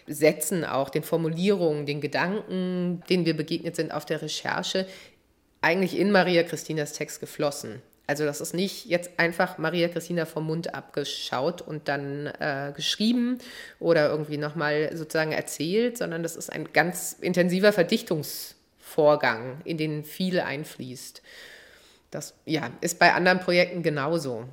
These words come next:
dass wir nicht sagen, „So verpacken wir das“, sondern dass wir versuchen, Texte zu schreiben, mit denen in eine Probe zu gehen, die zu sprechen, zu merken, „Nee, das ist,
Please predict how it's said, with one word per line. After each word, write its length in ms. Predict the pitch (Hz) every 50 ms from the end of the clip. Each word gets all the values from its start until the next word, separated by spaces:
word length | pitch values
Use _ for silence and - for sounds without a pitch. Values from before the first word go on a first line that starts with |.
| -
dass 260 | - 156 151 - -
wir 140 | 165 165 165
nicht 300 | 165 165 170 175 175 -
sagen, 340 | - 165 160 160 160 165 160
„So 240 | 147 139 156 165 165
verpacken 540 | 165 - 160 147 - - - - - 233 240
wir 100 | 233 214
das“, 220 | 214 208 208 -
sondern 240 | - 185 180 165 165
dass 160 | 165 170 -
wir 80 | 170 170
versuchen, 640 | - 170 170 160 165 185 185 - 185 180 180 175 175 175 - - - - - _ _ -
Texte 340 | - 226 220 - - 196
zu 100 | - -
schreiben, 960 | 180 - - 185 180 175 180 185 185 185 180 175 175 175 170 170 175 175 165 -
mit 140 | 175 175
denen 140 | - 180 180
in 120 | 175 175 180
eine 80 | 170
Probe 320 | 175 - 185 202 190 190 190
zu 160 | - 180 170
gehen, 540 | 175 170 170 165 170 165 170 170 165 160 160
die 120 | - 170
zu 120 | - -
sprechen, 520 | - - - - 160 170 170 - 180 165 160
zu 140 | - - 165
merken, 320 | 156 160 165 - 160 156
„Nee, 200 | 165 170 185 180
das 160 | 170 175 -
ist, 160 | 180 - -